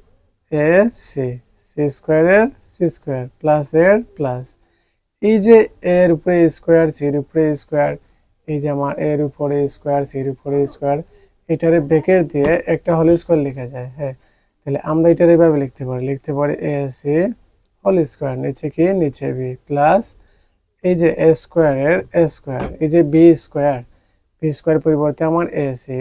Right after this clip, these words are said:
বি স্কয়ার পরিবর্তে আমি এই জায়গায় এসি লিখবো, নিচে আমার কি আছে? সি আছে। দেখো, এ দিয়ে এটা কাটা দেব, তাহলে সি দুইটা একটা, সি কিউব বা সি তিনটা, বি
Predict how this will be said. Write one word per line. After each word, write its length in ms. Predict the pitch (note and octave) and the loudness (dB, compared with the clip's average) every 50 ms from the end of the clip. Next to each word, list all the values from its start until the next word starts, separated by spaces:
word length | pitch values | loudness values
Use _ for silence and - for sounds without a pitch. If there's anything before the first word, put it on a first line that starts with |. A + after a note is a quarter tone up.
| C3+ D3 | -6 -4
বি 80 | D3+ D3 D3 C#3 | -4 -4 -4 -4
স্কয়ার 220 | - - D3+ D3 C#3 C#3 | -8 -6 -6 -6 -4 -4
পরিবর্তে 320 | C#3+ C#3 C#3 C3+ C3+ C3 - C#3 | -4 -6 -4 -6 -8 -8 -10 -10
আমি 100 | C3+ C3+ C3+ | -10 -8 -8
এই 40 | C3 C#3 | -8 -4
জায়গায় 240 | C#3 D#3 F3+ G3+ - _ - F#3+ F3+ | -2 0 0 -2 -2 _ -4 0 0
এসি 200 | E3 D#3+ - D#3+ D3 C3+ | 0 0 -2 -4 -4 -4
লিখবো, 240 | C3+ C3 B2+ B2+ _ D3+ C#3 | -4 -8 -10 -12 _ -14 -10
নিচে 180 | C#3 C3+ C3 - D3+ C#3+ | -10 -10 -10 -8 -8 -6
আমার 120 | D3 D3+ C#3 | -6 -6 -6
কি 60 | - D#3 D3+ | -4 -4 -4
আছে? 180 | D3 D3 E3 F#3+ G#3+ C#4 - _ _ _ _ _ _ _ _ _ | -4 -2 -4 -4 -4 -4 -10 _ _ _ _ _ _ _ _ _
সি 120 | _ - D3 C3+ C3 B2+ | _ -6 -4 -4 -4 -6
আছে। 160 | B2+ - _ _ _ _ _ _ _ _ _ _ - - | -10 -12 _ _ _ _ _ _ _ _ _ _ -4 -2
দেখো, 260 | D#3 D3+ C#3+ D#3+ F#3 G3+ A#3+ - _ _ _ _ _ _ _ - | -2 -2 2 2 2 2 2 0 _ _ _ _ _ _ _ -4
এ 80 | E3 D3+ D3 C#3+ | -2 -2 0 2
দিয়ে 160 | D#3+ D#3+ E3 E3+ E3 D#3 | 4 4 4 4 4 2
এটা 160 | D3+ D3+ D#3 D#3 - | 2 2 0 0 0
কাটা 220 | D#3 D3 C#3 D#3 C#3+ D#3 | -2 0 0 0 0 0
দেব, 120 | D3+ D3+ E3 F3 F3 E3 | 0 0 0 -2 -2 -2
তাহলে 260 | - D3+ D3+ D3 D3+ - - - - - | -4 -4 -2 -2 -2 -4 -6 -10 -14 -12
সি 120 | - D#3 D#3 D#3 C#3+ | -4 -2 -2 0 0
দুইটা 260 | D#3 D3+ D3 - - D#3+ D#3+ D#3 | 0 -2 -2 -2 0 0 0 0
একটা, 220 | D3 _ - F3 F#3+ A#3 - - - | -2 _ 0 0 0 0 -2 -8 -14
সি 180 | - - D3+ D#3+ F#3+ A#3 - _ _ _ | -6 -2 0 0 0 -2 -4 _ _ _
কিউব 240 | - F#3+ G3 F3+ C#3 B2+ - - | 0 2 4 4 2 0 -4 -8
বা 100 | - C#3 C3+ - | -6 -6 -6 -4
সি 120 | - D#3 D3+ - _ | -4 -4 -4 -4 _
তিনটা, 380 | - D#3+ D#3 D3 C3+ - C3+ B2 C3 _ _ _ _ _ _ _ _ _ _ _ - | -2 -2 -2 -2 -4 -8 -10 -12 -12 _ _ _ _ _ _ _ _ _ _ _ -6
বি 60 | D#3+ | -4